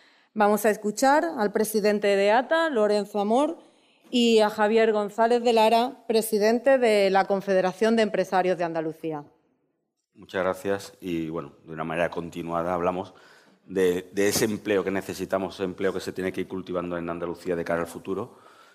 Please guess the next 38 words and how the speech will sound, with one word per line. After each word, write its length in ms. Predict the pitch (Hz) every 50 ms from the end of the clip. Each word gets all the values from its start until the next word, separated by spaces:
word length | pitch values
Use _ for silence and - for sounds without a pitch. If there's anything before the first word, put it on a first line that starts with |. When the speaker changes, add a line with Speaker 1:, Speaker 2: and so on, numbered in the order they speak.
| _ _
Speaker 2:
y 120 | _ 110
por 140 | 87 95 92
dónde 160 | 90 95 98
tiene 220 | 92 95 92 95 87
que 140 | - 87
ir 180 | 85 85 87 85
caminando. 460 | 85 92 87 87 87 87 87 76 71
Lo 80 | 71 76
que 80 | 73
pasa 200 | 73 82 82 95
es 40 | 92
que 80 | - 90
para 160 | 80 80 76
hablar 140 | 73 78 80
del 100 | 82 78
futuro 260 | - 90 85 87 85
del 120 | 85 85
empleo 160 | 82 82 82 85
hay 60 | 82
que 40 | -
hablar 200 | 80 82 80 80
del 100 | 80 80
presente 640 | - 82 78 - 90 87 85 85 87 95 107 - -
y 40 | -
de 100 | 85 82
todos 140 | 80 85 87
los 80 | 82 -
déficits 400 | 95 90 - 87 82 - - 82
que 80 | 92
tenemos, 480 | 87 - 90 90 92 95 98 101 104 85
esos 260 | - 82 - - 87
ochocientos 460 | 85 80 - 82 - - 82 - 80
mil 140 | 82 85 82
parados 280 | - 82 85 82 80 85 82
que 40 |
padecemos 360 | 78 85 82 80 - 82 80 80
en 80 | 80
Andalucía, 440 | 80 82 80 78 - - 95 95 98